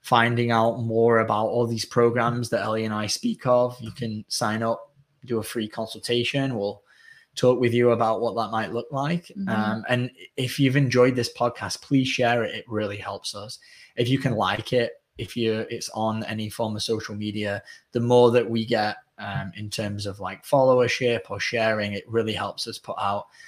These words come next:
Speaker 1: this content for free. So thank you all for listening.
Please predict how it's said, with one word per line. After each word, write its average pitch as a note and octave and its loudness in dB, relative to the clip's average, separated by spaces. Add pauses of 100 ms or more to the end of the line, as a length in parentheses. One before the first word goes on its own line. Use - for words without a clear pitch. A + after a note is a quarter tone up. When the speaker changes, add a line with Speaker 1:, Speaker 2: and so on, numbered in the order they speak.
(140)
Speaker 1:
this C3 0
content C#3+ 4
for - -14
free. D3 4 (300)
So A#2 4
thank C3 2
you C3+ 4
all B2 8
for A#2+ -4
listening. B2+ -2